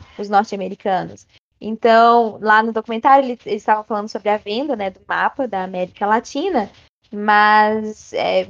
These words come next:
extremamente simbólico, pro-, propositalmente simbólico, né? Muito interessante pra gente pensar o que que é essa modernidade, quanto custa a América Latina hoje em dia.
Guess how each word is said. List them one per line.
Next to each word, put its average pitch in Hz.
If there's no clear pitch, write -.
extremamente 262
simbólico, 262
pro-, 226
propositalmente 208
simbólico, 254
né? 214
Muito 277
interessante 403
pra 370
gente 330
pensar 277
o 262
que 339
que 294
é 247
essa 269
modernidade, 208
quanto 320
custa 302
a 208
América 202
Latina 202
hoje 196
em 202
dia. 185